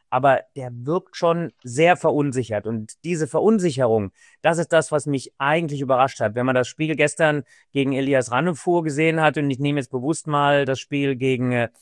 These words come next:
Anton Kalberg raus, äh, ich meine, Elias Ranefur, äh, hat dann wirklich, äh, sein Herz in beide Hände genommen und hat sensationell gut gespielt. Aber dass eben in Lin Jidong da keine, keine Mittel findet,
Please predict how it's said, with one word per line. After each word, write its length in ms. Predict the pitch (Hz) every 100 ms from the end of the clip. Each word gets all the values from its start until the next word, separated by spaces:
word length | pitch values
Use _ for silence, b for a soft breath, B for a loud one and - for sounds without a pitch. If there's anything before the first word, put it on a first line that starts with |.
| b b
Anton 320 | 135 135 131
Kalberg 480 | 123 135 135 120 107
raus, 460 | 113 156 160 - _ _ _ -
äh, 280 | 135 131 120
ich 120 | 131 131
meine, 260 | 135 135
Elias 360 | 143 147 139 120
Ranefur, 680 | 143 165 - 170 165 160 - _ _ _ -
äh, 220 | 135 131
hat 180 | 147 156
dann 180 | 139 127
wirklich, 560 | 156 170 156 - -
äh, 140 | 143 143
sein 200 | 139 135
Herz 280 | 139 160 160
in 100 | 127
beide 240 | 131 131
Hände 260 | 147 170 123
genommen 360 | 120 120 143
und 120 | 131
hat 160 | 123 117
sensationell 760 | - 170 202 190 143 156 147 143
gut 220 | 151 -
gespielt. 540 | 135 - 143 175 - b b b -
Aber 160 | 135
dass 160 | 143 135
eben 220 | 165 156
in 80 | 147
Lin 180 | 151 156
Jidong 520 | 143 135 151 196 185 _ _ _ _ _ _ _ -
da 220 | 143 147
keine, 600 | 139 135 139 127 123 123
keine 640 | - 131 127 123 120 113 - _ _
Mittel 400 | 131 175 226 196
findet, 800 | 123 - 151 170 196 165 - 165